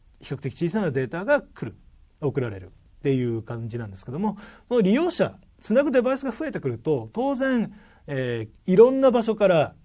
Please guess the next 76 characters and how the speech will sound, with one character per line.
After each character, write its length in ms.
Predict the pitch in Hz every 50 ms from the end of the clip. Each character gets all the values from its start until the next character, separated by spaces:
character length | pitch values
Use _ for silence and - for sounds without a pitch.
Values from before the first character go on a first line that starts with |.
| _ -
い 80 | 165
ろ 160 | 165 202 208 202
ん 120 | 202 190
な 300 | 185 175 160 143 120 110 - - - _ _ _ _ _ -
機 220 | - - - 156 135
器 20 |
が 200 | 123 101 - - _ _ _ _ _ _ _ _ _ _ -
た 120 | - 180
く 40 | 185
さ 200 | - - 262 247
ん 40 | 208
で 80 | 135 107
す 100 | - -
ね、 260 | 139 156 151 135 - - _ _ 135
同 220 | 151 190 247 240
時 120 | 185 202
に 120 | 190 175 135
デ 160 | 123 151 147
ー 20 |
タ 80 | 143 139
を 40 | 127
送 140 | 113 - 113
っ 20 |
て 100 | - 117
く 80 | - 95
る 60 | 92
ん 60 | 101
で 60 | 110
す 120 | - - 185
ね。 200 | 208 208 214 - - - - - - - - -
こ 60 | 254
れ 80 | 269
が、 260 | 277 302 302 294 285 285 - - - -
え 120 | - 180 185
ー、 20 |
自 180 | 180 156 170 180
前 160 | 196 208 226
の 80 | 247 240
サ 200 | 233 247 240 240
ー 20 |
バ 320 | 220 247 240 226 196 143
ー 20 | - -
一 160 | 165 - -
台 100 | 285 247
立 120 | - 202
っ 40 | 190
て 180 | 190 - - 151 135 139 - - _ -
お 120 | 160 147
い 80 | 151 147
て、 400 | 147 - 165 151 143 120 101 - - - - - - -
え 140 | 147 135 123
ー、 20 | 120
賄 360 | 139 143 - 180 185 175 151
え 60 | 131
る 80 | 110 -
か。 80 | - - - - - - -
こ 120 | - 196 202
れ 80 | 214
は 140 | 220 208 202
非 200 | 208 - - 175
常 100 | 160 202
に 60 | 190 185
厳 200 | - 170 151 165
し 180 | 165 - - 135
い 80 | 104 95
で 60 | -
す 120 | - -
ね。 180 | 170 190 175 - - - - - - - -
ど 120 | - 240 254
ん 60 | 240
ど 100 | 220 208
ん 40 | 202
ど 140 | 208 214 208
ん 60 | 185
ど 120 | 165 147
ん、 160 | 135 - -